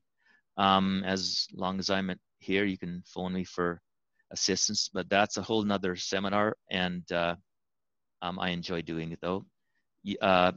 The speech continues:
but you need, also, you need to consider the whole water analysis when you're selecting a treatment system, uh, because, you know, and, and I'd say this before any questions come, because,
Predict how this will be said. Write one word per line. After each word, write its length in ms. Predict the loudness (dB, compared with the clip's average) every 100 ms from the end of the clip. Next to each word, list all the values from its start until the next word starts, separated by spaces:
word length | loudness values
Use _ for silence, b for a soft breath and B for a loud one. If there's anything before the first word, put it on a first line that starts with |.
| 2
but 180 | 0 4
you 160 | 4
need, 240 | 4 4 4
also, 280 | 4 4
you 140 | 2 2
need 200 | 2 0
to 100 | -2
consider 460 | -2 0 4 4
the 80 | 2
whole 340 | 2 4 6 6
water 240 | 6 6
analysis 580 | 6 6 4 4 2 2
when 140 | 2
you're 160 | 0 -2 _ -10
selecting 500 | 0 0 0 -2 -4
a 40 |
treatment 560 | -2 -4 -4 _ -8 -2
system, 460 | 0 0 -2 -2 -8 b b b b -2
uh, 200 | 2 2 2
because, 480 | 0 4 4 4 -2 _ _ _ -2
you 80 | 2
know, 100 | 4
and, 180 | 4
and 320 | 6 4 4 4
I'd 200 | 4 4
say 220 | 4 8
this 240 | 6 6
before 640 | 0 -2 0 2 6 4 2 b b _ 0
any 160 | 2
questions 520 | 2 4 4 4 -2 -2
come, 220 | -2 0
because, 500 | -2 0 0 0